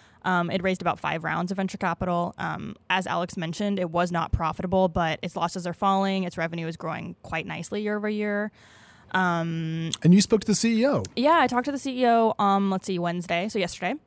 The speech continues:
Speaker 1: So companies, when they go public, they will reach out to journalists often and say,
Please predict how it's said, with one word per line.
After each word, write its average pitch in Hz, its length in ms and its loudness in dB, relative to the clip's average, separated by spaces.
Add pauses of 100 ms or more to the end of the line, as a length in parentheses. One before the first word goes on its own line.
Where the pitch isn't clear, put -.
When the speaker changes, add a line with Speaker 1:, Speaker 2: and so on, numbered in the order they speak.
Speaker 1:
So 226 320 2
companies, 285 540 0
when 208 160 -2
they 208 40 -2
go 190 140 -4
public, 175 420 -2
they 170 220 2
will 170 260 4
reach 170 220 -2
out 156 80 0
to - 80 -8
journalists 165 420 -4
often 165 340 -4
and 165 140 -6
say, 165 400 -6